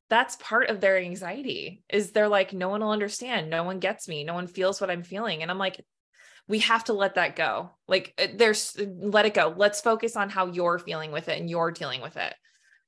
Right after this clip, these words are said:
You know, 'cause I think we're just like, "I don't talk to people because they won't understand. So what's the point?" Well, of course they may not understand.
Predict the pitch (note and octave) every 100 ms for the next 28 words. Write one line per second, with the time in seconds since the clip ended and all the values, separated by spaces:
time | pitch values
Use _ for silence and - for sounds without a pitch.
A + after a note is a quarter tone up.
0 | - F#3+ F3+ F3+ G3 G#3+ G#3+ A#3+ A3+ A3+
1 | A#3 - G#3+ G#3 G#3 A3+ - A3 - A#3+
2 | A3+ G#3+ F#3+ G3 F3+ A3 G3+ A3 G#3 G3
3 | A3+ A3+ A3+ A3 G#3+ - - G#3 G3+ F#3+
4 | E3 - F#3 F#3+ F#3 - - F#3 - F#3+
5 | F3 G#3 A3 - F4 C5+ G4+ F#4+ B3+ A#3+
6 | A3+ G#3 G#3 A3 G#3 F3+ F3